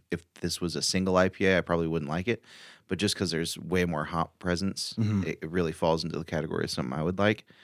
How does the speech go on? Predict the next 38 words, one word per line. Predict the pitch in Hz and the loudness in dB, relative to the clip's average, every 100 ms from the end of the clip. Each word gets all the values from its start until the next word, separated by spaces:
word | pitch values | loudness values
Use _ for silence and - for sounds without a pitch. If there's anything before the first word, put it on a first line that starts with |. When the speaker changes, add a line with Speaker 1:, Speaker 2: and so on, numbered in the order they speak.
| - | -2
Speaker 2:
It's | 107 - | 0 4
so | - 90 87 | 4 4 0
bitter. | 78 80 | -2 2
Speaker 1:
And | 131 | 4
I | 135 | 4
love | 101 95 98 127 107 92 | 4 4 6 6 2 -4
the, | 92 87 82 - | -2 -2 -4 -4
the | 87 | -2
mouthfeel | 82 92 - - - - - | 0 0 -2 -10 -12 -16 -8
with | 90 | -4
those, | - 87 85 - - | 0 0 0 -4 -10
the | 104 | -6
malted, | 87 85 85 - 82 80 - 104 - | -2 0 -2 0 -2 -4 -16 -20 -12
uh, | 65 - | -10 -2
oats. | 98 98 - - - _ | 0 0 0 -4 -4 _
Speaker 2:
Yeah. | 110 87 - - _ | 0 0 -2 -20 _
Speaker 1:
'Cause | - | -4
a | 85 | 0
lot | 85 | 0
of | |
times | 87 80 | -2 -4
people | - 92 | -4 -4
use | 85 76 | -4 -2
oats | 90 92 - | -2 -2 -4
instead | 87 - | -4 -4
of | 78 | -2
lactose | 82 85 - 82 80 | 0 0 0 -4 0
Speaker 2:
Right. | 107 156 - | 4 4 4
Speaker 1:
to, | 87 | -4
to | - | 0
thicken | 104 85 73 80 | 0 0 -4 -6
and | 92 | -4
give | 90 87 | -2 0
more | 90 82 | 0 0
body | 82 82 85 | 2 2 2
and | 78 | -2
mouthfeel. | 80 107 - 76 | -2 -2 0 0
And | 67 | 0